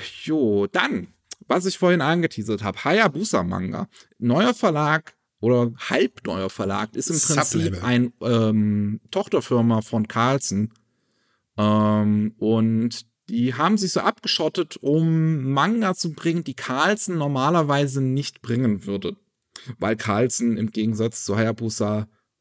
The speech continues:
Speaker 1: äh, Niveau hat. <laughs> Das werden wir merken an den Titeln, die ich hier gleich vorlese.
Speaker 2: Autsch. Na dann,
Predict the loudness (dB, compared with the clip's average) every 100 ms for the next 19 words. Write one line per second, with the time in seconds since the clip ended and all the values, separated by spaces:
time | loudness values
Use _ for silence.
0 | -6 -2 0 2 0 2 2 2 -2 -8
1 | _ _ _ _ -4 -4 -12 -14 -20 -20
2 | -14 -10 -8 -10 0 2 2 4 4 6
3 | 4 4 2 2 2 0 2 2 2 0
4 | 0 2 2 2 4 4 6 6 6 4
5 | 4 4 2 0 -10 _ _ _ _ -16
6 | -12 -6 -4 -2 -2 0 4 6 4